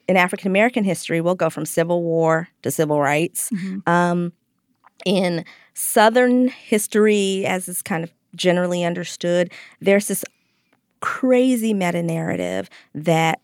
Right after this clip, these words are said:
Speaker 1: talks about the Civil War and then this period of, like, failure in Reconstruction, and then we're into world wars.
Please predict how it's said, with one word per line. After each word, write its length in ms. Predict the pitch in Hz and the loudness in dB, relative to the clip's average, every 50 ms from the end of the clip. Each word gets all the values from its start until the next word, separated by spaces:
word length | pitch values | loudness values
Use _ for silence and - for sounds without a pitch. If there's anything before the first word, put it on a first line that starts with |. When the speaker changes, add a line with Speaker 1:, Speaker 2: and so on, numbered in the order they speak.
| _ | _
Speaker 1:
talks 380 | - - - 185 165 - - - | -10 -6 -4 -4 -4 -4 -6 -4
about 180 | 180 170 143 - | -2 -2 -2 -2
the 60 | - | -4
Civil 420 | - - - 220 208 196 202 196 185 | -4 0 0 2 2 2 0 0 0
War 340 | 180 180 175 170 170 170 | 0 0 2 2 2 2
and 240 | - - - 170 175 | 2 0 -2 -4 -4
then 120 | 175 180 180 | -4 -4 -4
this 200 | 170 165 - - | -4 -6 -8 -10
period 560 | - - - 170 170 170 165 160 160 156 - - | -8 -2 0 2 2 2 2 0 -2 -2 -4 -4
of, 300 | 165 156 151 165 - - - | -4 -4 -4 -6 -8 -10 -8
like, 180 | - - - | -8 -8 -10
failure 680 | - - - 185 165 165 170 165 156 - - - - - _ _ _ _ _ - | -8 -2 2 4 4 4 4 2 -2 -4 -8 -10 -10 -12 _ _ _ _ _ 2
in 140 | 165 165 | 2 2
Reconstruction, 720 | 165 160 156 - 190 165 - - - - - - - 160 - | 2 0 0 -2 -2 -4 -4 -2 -4 -4 -4 -4 -6 -6 -4
and 200 | - 165 175 180 | -4 -2 2 4
then 120 | 190 190 | 4 4
we're 120 | 180 180 - | 4 4 4
into 200 | - 160 - 170 | 2 0 0 -2
world 260 | - - - - - | -2 -2 -2 -4 -4
wars. 480 | - - - - - - - - - | -4 -8 -6 -8 -8 -8 -10 -10 -10